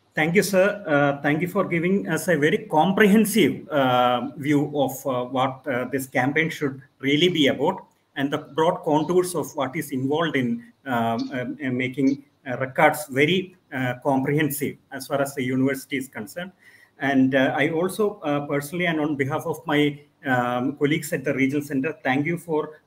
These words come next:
the, uh, wonder-, wonderful words of encouragement and appreciation that you have bestowed upon us for, uh, the work we have been doing. So these words of encouragement mean a lot of, a lot to us,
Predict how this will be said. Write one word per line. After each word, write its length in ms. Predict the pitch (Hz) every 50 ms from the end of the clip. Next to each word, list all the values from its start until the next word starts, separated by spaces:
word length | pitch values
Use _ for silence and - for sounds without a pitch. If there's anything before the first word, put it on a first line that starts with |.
| _ _
the, 340 | 139 143 143 135 135 135 135 135
uh, 420 | 123 123 127 123 120 123 123 120 - -
wonder-, 460 | 139 117 127 143 143 147 175 175 190
wonderful 440 | 180 143 143 147 147 147 - 190 160 143
words 260 | 147 151 147 147 -
of 100 | - - -
encouragement 800 | 131 131 131 135 151 147 151 151 - - 151 135 117 - - - _ _ _ _ -
and 100 | 135 131
appreciation 680 | 123 - - 151 156 151 - 160 143 135 - 135 120 127
that 180 | 127 123 -
you 100 | 131 123 117
have 140 | 120 117
bestowed 360 | 117 123 117 - - 143 139 135
upon 280 | 131 - 131 117 113 135
us 180 | 185 185 - - _ - - _ _ _
for, 360 | _ 147 131 127 123 127 -
uh, 120 | 135 120 117
the 280 | 117 131 120 110 123 - _ -
work 260 | 131 131 131 131 - -
we 160 | 139 127 117
have 160 | 117 127 117
been 160 | - 120 117 117
doing. 220 | 123 135 175 190
So 360 | - - 147 131 131 131 131 131 - _ _ _
these 260 | - 143 147 147 147 -
words 260 | 147 160 156 - -
of 100 | - -
encouragement 640 | 151 147 131 131 139 147 147 139 143 160 156 151 139
mean 340 | 135 139 156 147 156 - -
a 60 | 139 117
lot 260 | 107 117 127 139 -
of, 160 | 190 180 - - -
a 80 | 151 131
lot 300 | 120 143 165 185 185 -
to 120 | - - 135
us, 220 | 185 190 -